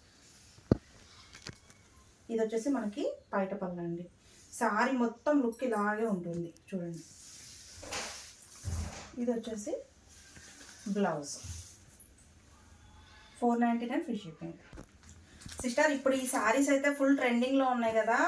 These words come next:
కొంగలు వస్తాయండి శారీ మొత్తం ఫ్లవర్ డిజైన్తో. మనకి ఇది వచ్చేసి మళ్ళీ సాటిన్ బోర్డర్ అయితే ఇచ్చారండి. శారీ చాలా బాగుంది. సూపర్ అంటే సూపర్. బయట చాలా కాస్ట్ ఉందండి. మన దగ్గర వచ్చేసి నాలుగు వందల నలభై తొమ్మిది రూపాయలు మాత్రమే. మళ్ళీ ఫ్రీ షిప్పింగ్.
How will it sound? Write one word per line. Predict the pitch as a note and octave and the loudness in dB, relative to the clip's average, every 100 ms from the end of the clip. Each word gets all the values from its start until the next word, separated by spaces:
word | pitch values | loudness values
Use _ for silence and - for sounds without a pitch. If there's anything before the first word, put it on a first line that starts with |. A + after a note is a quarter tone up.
| F4 | 2
కొంగలు | B3+ A#3+ B3+ B3 A#3+ A#3 | 2 4 4 4 2 0
వస్తాయండి | - A#3 G#3+ G#3+ A3+ | 2 0 0 -2 0
శారీ | G3+ G#3 A3 G3+ | 2 2 0 -4
మొత్తం | - G#3 C#4 | -2 -2 0
ఫ్లవర్ | A3 G#3 G3+ | 0 0 0
డిజైన్తో. | G3+ G3 F3+ A#3+ F#4 - - - - B3 | -2 -2 -2 0 -2 -4 -14 -14 2 4
మనకి | C#4+ D4 | 6 6
ఇది | C#4+ | 4
వచ్చేసి | C#4+ D4+ D4+ | 4 2 4
మళ్ళీ | D4+ - | 4 4
సాటిన్ | D4 A#3+ D#4+ D4+ C#4 | 4 4 2 6 6
బోర్డర్ | C4 A#3+ | 6 4
అయితే | A#3+ B3 | 4 -2
ఇచ్చారండి. | G#3 A3+ G3+ F#3+ G3 G3+ | -4 -2 -2 -2 -4 -2
శారీ | F#3+ G3 A#3 - | 0 0 -2 -6
చాలా | G3 G#3+ A3 A#3 G#3 | -2 2 4 4 2
బాగుంది. | G3 F#3+ F3+ C4+ - - - - - | 0 0 -2 -2 -2 -4 -20 -20 -8
సూపర్ | C#4+ C#4 C#4+ C4+ | 0 2 2 2
అంటే | C#4+ C#4+ | 0 0
సూపర్. | B3 A#3+ C4+ G4 - - - G#3 | -2 2 2 0 -6 -20 -4 4
బయట | A#3 D#4 D4+ | 4 4 4
చాలా | B3 A#3+ D4 C#4+ | 6 6 6 4
కాస్ట్ | C4+ C#4 C#4 | 2 2 0
ఉందండి. | C4 B3 A#3+ C#4+ | 2 0 0 0
మన | B3 B3 | 0 0
దగ్గర | C4 C#4 B3+ | 0 0 0
వచ్చేసి | C4 B3 C#4+ G4+ G4 | 0 -2 -2 -4 0
నాలుగు | B3 B3+ C4+ C4 | 0 2 0 -2
వందల | B3+ B3 D4+ F4+ | 0 2 2 2
నలభై | A#3 A#3 B3 | 2 2 0
తొమ్మిది | B3 A#3+ A3+ | 0 2 0
రూపాయలు | A#3+ A#3 G#3+ | -2 -2 -2
మాత్రమే. | G#3 A3 A3 D#4+ E4 - - - B3 | -4 -4 -2 -2 -4 -10 -20 -8 0
మళ్ళీ | C4+ C#4+ | 0 2
ఫ్రీ | C#4 C#4 | 2 2
షిప్పింగ్. | C#4 C4 B3+ | 2 -2 -4